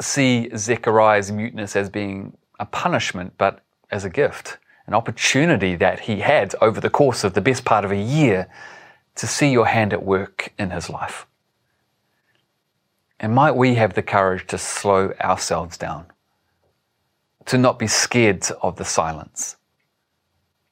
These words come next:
and to allow you to speak to us in whatever situations we have been facing this year. In the silence, might we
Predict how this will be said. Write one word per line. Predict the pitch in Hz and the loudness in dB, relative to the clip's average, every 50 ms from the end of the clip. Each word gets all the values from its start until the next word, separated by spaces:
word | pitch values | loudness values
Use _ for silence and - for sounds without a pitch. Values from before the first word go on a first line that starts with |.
| _ _ _ _ _ _ _ _ _ _ _ _ _ _ _ _ _ _ _ - | _ _ _ _ _ _ _ _ _ _ _ _ _ _ _ _ _ _ _ -12
and | 107 104 - | -12 -8 -4
to | - 120 | 0 2
allow | 117 113 120 127 131 139 139 135 | 2 4 6 6 6 6 4 4
you | 120 123 127 127 113 | 2 2 2 2 2
to | 98 92 | 0 -2
speak | - - - - - - 123 104 - - - - | -6 -6 -8 -8 -4 -4 -4 -4 -6 -12 -16 -14
to | - - - | -12 -8 -2
us | 92 101 90 - - - - - - - _ _ _ _ _ _ _ _ _ _ _ _ _ _ _ _ _ _ _ - | -2 -2 -2 -2 -6 -10 -10 -10 -12 -14 _ _ _ _ _ _ _ _ _ _ _ _ _ _ _ _ _ _ _ -6
in | - 120 | -2 2
whatever | 120 117 113 127 139 160 156 | 4 4 6 6 4 2 2
situations | - - 139 127 - - 113 104 104 101 - - 98 98 95 92 - | 0 0 -2 -2 0 0 2 2 2 2 0 -4 -8 -8 -10 -10 -8
we | 95 101 98 | -6 -6 -6
have | 95 92 87 | -6 -8 -8
been | - 87 87 | -8 -10 -8
facing | - - 82 85 - - 82 82 82 | -4 -4 -4 -4 -4 -10 -12 -12 -14
this | - - - - - | -14 -14 -16 -16 -16
year. | - - 90 - _ _ _ _ _ _ _ _ _ _ _ _ _ _ _ _ _ _ _ _ _ _ _ _ _ _ _ _ _ _ _ _ _ _ _ _ _ _ _ _ _ _ _ - | -16 -18 -20 -20 _ _ _ _ _ _ _ _ _ _ _ _ _ _ _ _ _ _ _ _ _ _ _ _ _ _ _ _ _ _ _ _ _ _ _ _ _ _ _ _ _ _ _ -8
In | - 101 | -6 -4
the | 98 | -4
silence, | - - - 123 117 139 123 101 92 - - - - | -2 0 2 4 4 4 2 0 -2 -4 -6 -6 -4
might | 110 107 104 - - | 0 0 0 0 0
we | 98 95 90 92 117 | -4 -6 -6 -8 -12